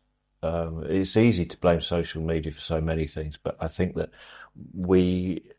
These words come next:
allow ourselves to constantly be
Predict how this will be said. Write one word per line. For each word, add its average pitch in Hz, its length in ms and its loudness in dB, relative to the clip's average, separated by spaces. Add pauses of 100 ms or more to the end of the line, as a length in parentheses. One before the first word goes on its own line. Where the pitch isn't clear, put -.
(160)
allow 101 500 4
ourselves 85 520 -2
to - 80 -12
constantly - 640 -4
be 80 380 -2